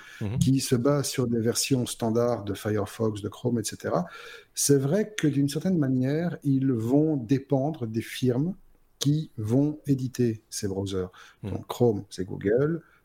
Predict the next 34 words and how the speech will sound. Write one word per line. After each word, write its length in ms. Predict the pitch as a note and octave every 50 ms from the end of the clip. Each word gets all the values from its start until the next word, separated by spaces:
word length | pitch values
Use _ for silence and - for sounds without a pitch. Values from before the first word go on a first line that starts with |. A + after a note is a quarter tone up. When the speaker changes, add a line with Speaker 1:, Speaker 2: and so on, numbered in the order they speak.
| _ _ -
Speaker 2:
Edge, 320 | A#2 A2+ G#2 - - - - _ _
c'est 200 | - - - -
Microsoft, 760 | F#2+ - - G#2+ G2+ - C#3 C#3+ D#3 D#3 D#3 - - - _ _ _ _ _ _ _
Cro-, 260 | - - - - A2
euh, 180 | G#2+ G#2 G#2 G#2
Firefox, 580 | - - A2+ G#2+ G2 F#2 - - G#2+ G2 - -
c'est 80 | G2
Mozilla. 520 | G2 F#2+ F#2 F#2 F#2+ G2 A2+ C#3 F3 F#3 - - - - - - - - - _
Euh, 680 | A2 A2+ A#2 A#2 A#2 A#2 A#2 A2+ A2+ A2+ A2+ A2 A2+ A2 A2+ G2+ D#2+ C#2+ - _ _ _ _ _ - _
et 80 | - D3+
effectivement, 580 | D3+ D3+ D3+ - D#3+ E3 - E3+ F3 G3 F#3 E3
s'il 160 | C#3 - -
y 40 | D3
a 20 |
un 40 | C#3+
truc 320 | C#3+ - E3 D3 - - _
qui 240 | - B2+ B2+ B2+
f-, 200 | A#2 - - - - _
coince 280 | - F3 E3+ D#3 C#3+ -
quelque 280 | - C#3 A2+ - B2
part 380 | A2 - - C#3 C#3 C3+ A#2 A2
à 140 | A2+ A2+ A2+
un 80 | A#2 A#2
niveau, 640 | A#2 A#2 A2 G2 G#2 C3+ D#3 F3 F3+ F#3+ F#3 F#3+ - _ - - - - - _ _ _ _ _ -
il 140 | - G#2+ A#2+
y 60 | B2+
a 40 | B2+
de 100 | B2+ B2+
fortes 320 | A#2+ - C#3+ - - C#3+
chances 260 | B2+ - D#3 D#3+ D3 -
que 80 | C#3
vous 80 | B2+ B2+
soyez 280 | - - B2 B2+ B2+ - -
im-, 140 | B2 A#2